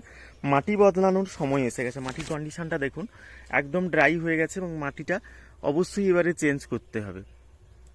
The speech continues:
তো মাটি চেঞ্জ করার পূর্বে সেই জন্য আমি ভিডিওটা করে নিচ্ছি। মাটিটা এখন আমি চেঞ্জ করব না,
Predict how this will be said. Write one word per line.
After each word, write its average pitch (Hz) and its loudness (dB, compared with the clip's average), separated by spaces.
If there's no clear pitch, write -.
তো 135 -2
মাটি 151 0
চেঞ্জ 202 0
করার 165 6
পূর্বে 165 -2
সেই 156 -4
জন্য 147 -4
আমি 147 -6
ভিডিওটা 143 -2
করে 156 0
নিচ্ছি। 143 -6
মাটিটা 156 -6
এখন 170 -4
আমি 190 0
চেঞ্জ 170 -8
করব 175 -2
না, 185 -6